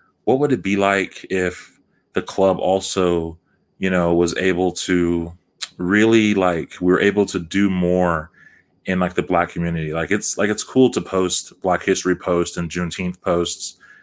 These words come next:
You know, it's cool to do those, those occasional things that everyone does on social media as well.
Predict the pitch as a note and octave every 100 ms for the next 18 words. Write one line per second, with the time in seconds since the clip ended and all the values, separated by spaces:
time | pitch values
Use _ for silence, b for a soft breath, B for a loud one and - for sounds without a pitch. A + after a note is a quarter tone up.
0 | b - F#2+ F2+ - A#2 G#2+ F2 F#2+ F#2+
1 | F2+ - F#2 F2 F2 - F#2+ F2+ F2 -
2 | F#2 F#2 F2+ E2+ F2 F2 F2 D#2+ G2 A2+
3 | E2+ D#2+ E2 C#2+ F2 - E2+ A#2+ G#2 E2
4 | E2 B2 G#2